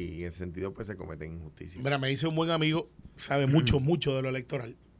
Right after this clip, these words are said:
Speaker 2: Este, dice, "Ella fue con abogados y la abogada es la que promueve los medios". O sea, que aparentemente si hay un abogado envuelto de parte de la, de la dama, que es
Speaker 3: ¿Y
Speaker 2: mamá.
Speaker 3: quién es la que promueve los medios?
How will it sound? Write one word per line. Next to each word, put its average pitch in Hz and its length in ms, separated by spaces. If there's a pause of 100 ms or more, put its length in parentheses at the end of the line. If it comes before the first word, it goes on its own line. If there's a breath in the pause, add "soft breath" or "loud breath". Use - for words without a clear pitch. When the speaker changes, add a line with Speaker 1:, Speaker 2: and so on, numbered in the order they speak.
(300)
Speaker 2:
Este, 113 460
dice, 123 340
"Ella 139 160
fue 170 140
con 170 120
abogados 165 440
y 143 60
la 131 80
abogada 127 480
es 160 60
la 156 120
que 135 120
promueve 127 320
los 123 100
medios". 95 320 (520)
O - 80
sea, 147 80
que 139 60
aparentemente 135 480
si 147 60
hay 151 80
un 143 80
abogado 151 280
envuelto 147 380
de 143 80
parte 127 280
de 139 120
la, 131 240
de 131 80
la 143 120
dama, 135 300
que - 100
es - 20
Speaker 3:
¿Y - 20
Speaker 2:
mamá. 135 180
Speaker 3:
quién 143 180
es 147 60
la 151 120
que 143 100
promueve 135 340
los 127 140
medios? 120 320